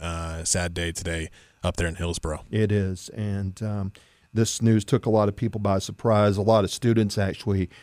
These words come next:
Speaker 2: uh, reached out on Instagram, on Hillsborough Sports, uh, Hill-, Instagram page yesterday and thanked him for,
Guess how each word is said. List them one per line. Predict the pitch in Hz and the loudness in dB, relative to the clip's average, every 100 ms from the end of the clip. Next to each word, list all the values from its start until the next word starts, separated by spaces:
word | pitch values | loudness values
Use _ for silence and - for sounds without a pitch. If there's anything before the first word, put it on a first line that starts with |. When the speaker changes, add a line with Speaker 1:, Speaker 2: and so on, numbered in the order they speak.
| - - | -20 -6
Speaker 2:
uh, | 98 | -2
reached | 95 107 104 - | 0 0 0 2
out | 110 101 90 - | 2 2 0 -4
on | 104 95 92 92 | -2 0 -2 -2
Instagram, | 110 117 120 117 104 95 | -2 0 -2 0 2 2
on | 90 | 0
Hillsborough | 98 98 - 98 | 0 -2 -2 -4
Sports, | - - 95 - _ _ _ _ - | -4 -4 -6 -6 _ _ _ _ -8
uh, | 95 92 | -4 -2
Hill-, | 92 113 | 0 0
Instagram | - 117 - 104 95 90 | 0 -4 -2 -2 -2 -2
page | 98 90 107 | -4 -4 -4
yesterday | 95 - 101 98 | -6 -6 -2 -2
and | 90 - - _ - | -2 -6 -20 _ 0
thanked | 123 110 - | 2 2 2
him | 113 101 | 2 4
for, | 101 110 95 92 92 | 2 0 2 2 0